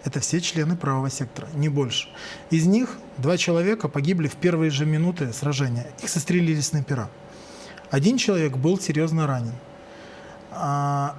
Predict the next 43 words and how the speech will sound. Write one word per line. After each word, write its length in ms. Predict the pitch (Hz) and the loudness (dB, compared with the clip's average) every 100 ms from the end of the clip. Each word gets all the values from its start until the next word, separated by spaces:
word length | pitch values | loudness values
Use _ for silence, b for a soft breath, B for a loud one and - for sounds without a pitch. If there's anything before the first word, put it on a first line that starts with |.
| - - | -14 -2
и 320 | 170 175 175 | 2 4 4
даже 200 | 147 185 | 2 2
если 140 | 175 - | 0 0
бы 120 | 170 | 2
они 160 | 170 | 2
хотели 440 | 170 - 147 190 160 | 2 -2 -2 0 0
что-либо 400 | - 156 156 147 | -2 -2 0 0
сделать, 320 | 135 170 143 | 0 0 0
не 100 | 143 | -2
то 120 | 147 | -2
количество. 640 | 143 143 131 - - - 90 | -2 0 -2 -2 -8 -12 -6
А 80 | - | 0
вот 180 | 147 151 | 0 2
то, 100 | 220 | 0
что 440 | 214 - 190 180 175 | 2 2 2 2 2
мы 160 | 147 | 2
недавно 320 | 185 175 165 | 4 4 2
у 40 | 165 | 2
токсикологов 640 | 165 - 180 170 147 135 | 0 -2 0 2 2 0
получили 360 | - 151 - 170 | 0 0 2 0
точную 380 | 165 185 175 170 | 2 0 2 0
информацию, 560 | - 170 160 135 135 | 2 2 2 0 -4
что 160 | - 147 | -4 -4
в 40 | |
помещении 540 | - 185 190 185 151 139 | 2 2 4 2 2 2
было 160 | 139 | 2
достаточно 320 | 139 180 165 | 0 0 0
большое 400 | 151 170 - 165 | 2 0 2 0
количество 420 | 139 156 151 - 143 | 2 2 2 0 -2
хлороформа, 680 | - 147 147 233 240 139 107 B B B B B - | 0 0 4 4 4 2 -4 B B B B B 0
который 300 | 165 175 170 | 2 4 2
туда 240 | 180 165 | 2 2
зачем-то 460 | 156 170 175 156 151 | 2 2 2 0 -4
кто-то 240 | - 151 | -6 -4
доставил, 420 | 151 - 156 135 | -4 -2 0 0
который 300 | - 143 160 | -2 0 2
имеет 260 | 165 160 165 | 4 2 4
реакцию, 400 | 165 147 - 135 | 2 2 0 0
превратился 480 | 139 147 175 170 151 | 2 2 2 0 2
моментально 420 | 156 160 165 143 | 2 4 2 2
в 40 | |
смертельный 540 | - 160 139 160 139 135 | 2 2 2 2 4 4
газ 340 | 185 214 - | 4 2 -2